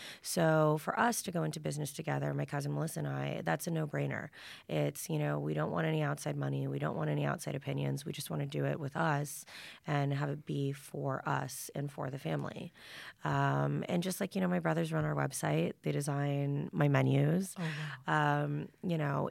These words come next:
Speaker 1: it is, it truly is for the betterment of, of all of us.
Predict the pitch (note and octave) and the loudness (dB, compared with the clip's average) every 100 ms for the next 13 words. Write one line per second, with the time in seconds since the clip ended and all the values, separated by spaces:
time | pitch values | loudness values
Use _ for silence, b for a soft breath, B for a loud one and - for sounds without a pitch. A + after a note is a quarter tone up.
0 | - D#3 - D#3 D3+ D3+ D3+ - E3 - | 0 -2 0 0 2 0 -2 -6 -6 -4
1 | - F3 D#3 D3 D3+ C#3+ C#3 C#3 - - | -4 -2 0 0 0 0 -2 -4 -8 -4
2 | C#3+ C#3 C#3 C#3+ C#3+ C#3 C3+ C3+ C3+ C#3 | -2 -2 -2 -2 -2 -2 -2 -4 -6 -10
3 | - D3+ C#3+ E3 C#3+ - D3 - - | -12 -8 -6 -6 -6 -8 -10 -12 -16